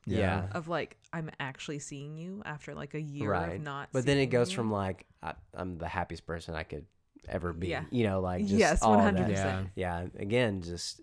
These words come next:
Speaker 2: such good
Speaker 1: The
Speaker 2: acting
Speaker 1: mood
Speaker 2: from
Speaker 1: swings.
Speaker 2: everyone.
Speaker 3: Oh my gosh.
Speaker 2: And then, you know, you want to know what happens next, and
Speaker 1: Uh,
Speaker 2: then
Speaker 3: They
Speaker 1: but
Speaker 3: leave
Speaker 1: they
Speaker 3: me
Speaker 1: do it
Speaker 3: hanging.
Speaker 1: to you.
Speaker 2: fade to credits.
Speaker 3: But, oh, ha, ha.
Speaker 2: That is
Speaker 1: So
Speaker 2: such,
Speaker 1: good.
Speaker 2: yeah, really, really
Speaker 3: Eleven.
Speaker 2: good episode.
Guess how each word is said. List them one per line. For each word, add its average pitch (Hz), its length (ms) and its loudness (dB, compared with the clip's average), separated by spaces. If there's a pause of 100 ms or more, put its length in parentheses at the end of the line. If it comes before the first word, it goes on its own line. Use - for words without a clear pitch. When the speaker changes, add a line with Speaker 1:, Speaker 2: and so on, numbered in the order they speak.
(120)
Speaker 2:
such - 340 -4
good 101 140 -2
Speaker 1:
The 92 60 2
Speaker 2:
acting 190 260 2
Speaker 1:
mood 196 160 4
Speaker 2:
from - 80 0
Speaker 1:
swings. 185 160 2
Speaker 2:
everyone. - 200 2 (100)
Speaker 3:
Oh - 40 2
my - 60 0
gosh. 80 220 -6 (360)
Speaker 2:
And 101 180 2
then, 104 360 2 (160)
you 113 100 0
know, 98 140 4
you 104 200 2
want 123 240 8
to 139 80 4
know 135 140 8
what 135 100 8
happens 131 360 2
next, 147 320 4
and 101 100 0
Speaker 1:
Uh, 98 60 0
Speaker 2:
then 98 140 6
Speaker 3:
They - 60 8
Speaker 1:
but 104 100 6
Speaker 3:
leave 98 100 6
Speaker 1:
they 110 160 4
Speaker 3:
me - 80 4
Speaker 1:
do 135 180 8
it 147 60 10
Speaker 3:
hanging. 147 100 -2
Speaker 1:
to 160 80 6
you. 147 160 6
Speaker 2:
fade 131 380 8
to 190 80 2
credits. 87 580 -2
Speaker 3:
But, 170 300 -2
oh, - 280 -10 (200)
ha, - 280 -16 (360)
ha. 233 360 -12 (100)
Speaker 2:
That 95 100 -8
is 90 120 -8
Speaker 1:
So 117 200 4
Speaker 2:
such, 113 100 4
Speaker 1:
good. 95 380 2
Speaker 2:
yeah, 76 180 -6 (220)
really, 92 160 0
really 85 100 0
Speaker 3:
Eleven. 78 200 -4
Speaker 2:
good 78 80 -4
episode. 73 520 -10